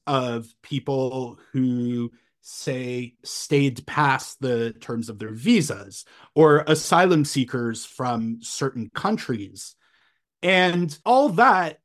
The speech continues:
was sort of the, the buildup to him coming back to Alberta and attempting to, like he did on the federal scene, unite two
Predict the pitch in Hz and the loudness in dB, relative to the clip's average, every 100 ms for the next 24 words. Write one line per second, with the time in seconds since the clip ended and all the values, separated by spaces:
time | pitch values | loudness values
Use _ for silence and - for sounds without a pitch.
0 | 170 180 160 208 208 196 185 156 143 131 | -4 -4 -2 -2 0 2 0 -2 -8 -8
1 | 156 151 147 143 143 175 269 330 156 120 | -2 -2 -2 -8 -2 2 4 4 -2 -10
2 | - _ - - 277 262 139 - 196 160 | -18 _ -14 0 4 4 2 0 0 0
3 | - 170 170 160 156 156 - 135 127 127 | -4 -4 -4 -4 -6 -6 -10 -8 -6 -6
4 | 131 131 104 135 - _ _ _ - 185 | -6 -6 -8 -10 -14 _ _ _ -4 -2
5 | 185 180 - 165 151 190 202 185 156 160 | 0 -2 -2 -4 -2 -4 -2 -2 -2 -4
6 | - - 165 151 202 139 147 151 147 143 | -10 -4 2 2 2 -6 -8 -6 -6 -6
7 | 131 - 147 170 147 - 117 117 151 139 | -8 -8 -6 -6 -8 -8 -8 -6 -8 -8
8 | 127 123 123 135 135 156 _ - - 131 | -2 0 2 2 2 0 _ -10 -2 0
9 | 143 | -2